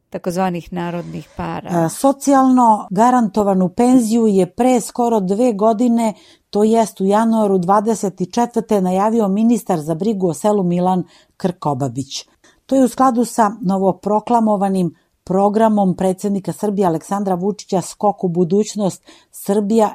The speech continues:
Speaker 2: Expo dve hiljade dvadeset sedam, gde je čvrsto apostrofirana rešenost da se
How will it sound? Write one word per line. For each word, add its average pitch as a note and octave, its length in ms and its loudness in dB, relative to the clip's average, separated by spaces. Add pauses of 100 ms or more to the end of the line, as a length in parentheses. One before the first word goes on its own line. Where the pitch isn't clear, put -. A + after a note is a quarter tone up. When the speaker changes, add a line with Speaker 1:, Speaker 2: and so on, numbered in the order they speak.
Speaker 2:
Expo F#3+ 520 -4 (260)
dve E3+ 200 -2
hiljade F#3+ 460 0
dvadeset F3 640 -4
sedam, F#3+ 360 0 (320)
gde E3 240 0
je F#3 140 2
čvrsto A3+ 760 -2 (200)
apostrofirana G3 1000 0
rešenost G3 580 -2
da E3 100 -2
se E3+ 240 -4